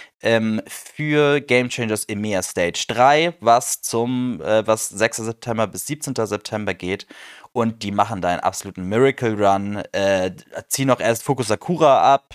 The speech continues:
ne, die Kontrahentin aus der eigenen Region, und gehen dann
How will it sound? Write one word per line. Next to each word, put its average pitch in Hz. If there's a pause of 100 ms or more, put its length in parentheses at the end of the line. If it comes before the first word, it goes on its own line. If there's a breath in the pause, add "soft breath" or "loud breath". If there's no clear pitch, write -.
(140)
ne, 135
die 123
Kontrahentin 113
aus 107
der 104 (480 loud breath)
eigenen 120
Region, 104
und 95
gehen 113
dann 101